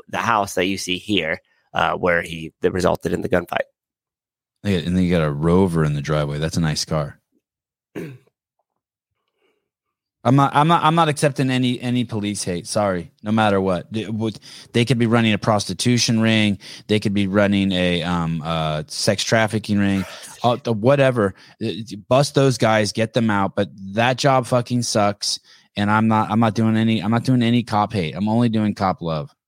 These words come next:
Speaker 2: I'm not, I'm not doing fuck
Speaker 1: I'm
Speaker 2: you
Speaker 1: for
Speaker 2: guys.
Speaker 1: cop accountability.
Speaker 2: A little bit.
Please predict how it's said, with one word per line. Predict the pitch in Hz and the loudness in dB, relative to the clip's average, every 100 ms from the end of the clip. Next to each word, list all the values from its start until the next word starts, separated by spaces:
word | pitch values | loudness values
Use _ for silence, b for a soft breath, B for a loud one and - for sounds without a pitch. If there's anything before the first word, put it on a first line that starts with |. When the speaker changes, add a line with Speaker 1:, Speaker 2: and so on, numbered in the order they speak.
| _ - | _ -4
Speaker 2:
I'm | 107 | -2
not, | 90 | 0
I'm | 117 | 2
not | 113 | 2
doing | 107 110 101 95 - _ _ _ _ | 2 2 2 0 -4 _ _ _ _
fuck | - 113 | 0 2
Speaker 1:
I'm | 139 | 2
Speaker 2:
you | 170 | 2
Speaker 1:
for | 156 | 0
Speaker 2:
guys. | 147 | 2
Speaker 1:
cop | 127 120 | 0 2
accountability. | 107 120 101 90 98 92 - 98 - _ _ _ 85 85 98 - | 0 0 0 0 -4 -4 -6 -10 -14 _ _ _ -18 -16 -14 -2
Speaker 2:
A | 113 | 2
little | 110 104 87 | 4 2 2
bit. | 85 80 | 0 -2